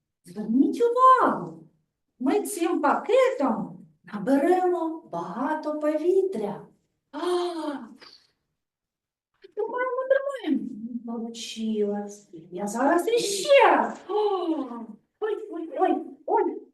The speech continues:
Ой. Дивіться, скільки повітря я вхопила. А ви можете ще більше вхопити повітря. Так,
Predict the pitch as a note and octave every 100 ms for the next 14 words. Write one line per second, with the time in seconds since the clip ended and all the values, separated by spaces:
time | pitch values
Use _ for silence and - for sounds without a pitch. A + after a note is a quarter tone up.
0 | _ - - A#4 A#4+ A3+ - - _ -
1 | C4 C4 F4+ F4+ B3 A3+ - B3+ A3 A3+
2 | - G#3+ A3 F#4+ - E4 C4+ A3+ D#4 -
3 | - F#4 F#4+ F4+ A3 - - - _ _
4 | _ _ _ _ _ _ _ _ _ _
5 | _ _ - E3 D#3+ F#3 A#3 G4 - G4+
6 | F#4+ E4 - - - C5 A4+ A#4 - E4
7 | D#4+ D#4+ D4+ D4+ C4 A#3 G#3+ G#3+ G3+ F#3
8 | D3+ D3+ C#3 C#3+ - _ _ _ _ _
9 | _ _ _ _ _ _ _ _ _ _
10 | _ _ _ _ _ - F#3+ D3